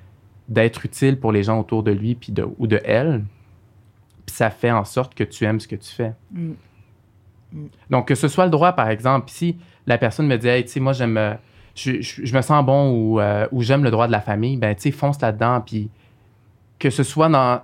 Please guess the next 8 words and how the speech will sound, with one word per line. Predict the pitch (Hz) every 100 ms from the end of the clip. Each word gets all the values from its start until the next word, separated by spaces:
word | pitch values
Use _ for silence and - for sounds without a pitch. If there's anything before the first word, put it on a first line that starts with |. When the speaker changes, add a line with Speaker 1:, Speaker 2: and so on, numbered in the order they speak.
| -
Speaker 1:
que | 127
ce | -
soit | 120 160
dans | 151
ton | 131 117
parcours | 123 - 160 135 120 -
dirigé | 117 127 110 117 143 151
ou | 113